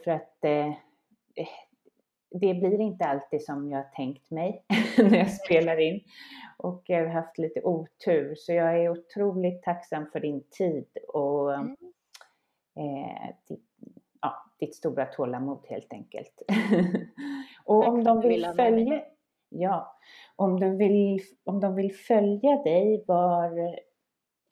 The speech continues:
Speaker 1: ska de, eh, till exempel på Instagram eller var det nu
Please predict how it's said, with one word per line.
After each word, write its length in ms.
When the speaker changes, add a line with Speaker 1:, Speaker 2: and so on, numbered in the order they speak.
Speaker 1:
ska 280
de, 360
eh, 220
till 160
exempel 320
på 120
Instagram 680
eller 120
var 120
det 120
nu 320